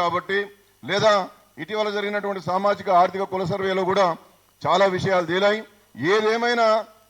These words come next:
జనాభా గణనలో తేలేటటువంటి లెక్కలే సరి అయినటువంటిది. ఆ లెక్కలను ప్రొజెక్షన్ చేస్తూ న్యాయసమ్మతంగా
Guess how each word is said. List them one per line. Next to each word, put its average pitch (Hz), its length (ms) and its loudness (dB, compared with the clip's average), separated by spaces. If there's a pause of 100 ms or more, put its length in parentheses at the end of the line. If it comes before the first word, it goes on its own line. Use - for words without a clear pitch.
(220)
జనాభా 214 520 4
గణనలో 214 360 0 (100)
తేలేటటువంటి 202 680 -2
లెక్కలే 196 320 -4 (480)
సరి 196 240 0
అయినటువంటిది. 170 520 -2 (520)
ఆ - 20 6 (100)
లెక్కలను 233 440 -2
ప్రొజెక్షన్ 208 500 -4
చేస్తూ 202 300 -4 (640)
న్యాయసమ్మతంగా 220 800 2